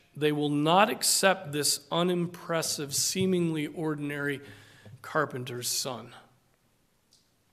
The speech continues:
And then Jesus again reminds them that his testimony is not only trustworthy because he is God, but that his Father has testified to him,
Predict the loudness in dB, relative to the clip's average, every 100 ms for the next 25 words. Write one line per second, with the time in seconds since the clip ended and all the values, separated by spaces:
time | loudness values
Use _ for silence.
0 | _ _ _ _ _ _ _ _ _ _
1 | _ _ _ _ _ _ _ _ _ _
2 | _ _ _ 6 8 8 6 8 8 6
3 | 4 6 6 8 8 8 8 10 8 6
4 | 4 6 6 6 6 4 4 4 2 2
5 | 2 2 4 6 4 4 4 4 4 4
6 | 2 2 2 2 2 -2 -2 -2 -4 -2
7 | -2 -2 -2 -2 -4 6 10 12 10 4
8 | -2 -10 -20 _ _ _ _ _ _ _
9 | _ -10 2 4 4 2 -2 2 8 8
10 | 8 4 -4 -14 -20 _ _ _ _ 2
11 | 2 4 6 6 6 2 4 4 4 2
12 | 4 2